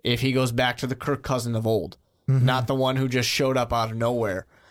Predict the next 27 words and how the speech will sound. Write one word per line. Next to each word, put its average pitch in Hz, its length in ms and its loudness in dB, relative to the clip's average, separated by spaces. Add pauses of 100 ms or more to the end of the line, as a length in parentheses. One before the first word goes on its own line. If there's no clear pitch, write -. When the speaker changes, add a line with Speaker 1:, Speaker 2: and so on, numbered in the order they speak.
(120)
Speaker 1:
and 123 160 -2
finally 147 1000 0 (140)
looked 135 380 -2
decent 151 440 0
after 135 280 0
having 139 300 0
time 156 480 0
after 123 240 -2
time 151 400 0
after 131 220 -4
time 160 460 0
of 120 140 -4
ability 143 720 0 (140)
Speaker 2:
Mm-hmm. 151 240 4
Speaker 1:
to 139 120 2
take 175 340 -2
that 139 180 0
job 131 360 0
from 127 140 -6
R 127 140 0
G 120 180 -4
three. 143 320 0
He 123 140 0
finally 147 840 -2
did 135 320 0
it. 92 200 -8 (560)
Um, 107 600 -2